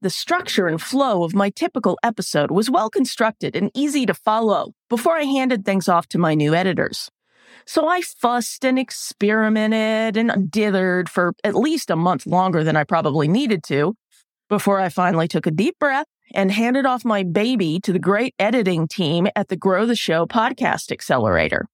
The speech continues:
My editors promptly informed me that my processes and systems were better designed than the vast majority of the shows they work with. And yet, they've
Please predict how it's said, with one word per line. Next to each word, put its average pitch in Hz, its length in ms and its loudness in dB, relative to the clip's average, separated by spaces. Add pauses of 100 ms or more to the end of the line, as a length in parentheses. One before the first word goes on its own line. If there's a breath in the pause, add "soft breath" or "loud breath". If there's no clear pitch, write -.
(420 soft breath)
My 320 200 2
editors 254 500 0
promptly 339 640 -2
informed 202 580 0
me 190 180 2
that 262 180 0
my 302 160 2
processes 277 680 0
and 208 160 2
systems 170 520 -2
were 254 100 2
better 254 320 0
designed 208 480 0
than 302 140 -2
the 302 80 0
vast 330 440 -2
majority 226 600 0
of 165 40 0
the 180 60 0
shows 165 340 -2
they 151 120 0
work 190 340 0
with. 143 340 -2 (360)
And 254 180 0
yet, 180 280 0 (120)
they've 294 240 0